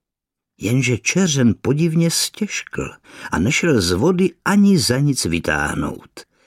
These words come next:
Když se to rybáři přece jen podařilo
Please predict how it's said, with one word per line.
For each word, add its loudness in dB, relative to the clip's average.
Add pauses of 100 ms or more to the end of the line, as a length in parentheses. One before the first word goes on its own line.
(460)
Když -2
se 0
to 0
rybáři 0
přece -4
jen 0
podařilo -2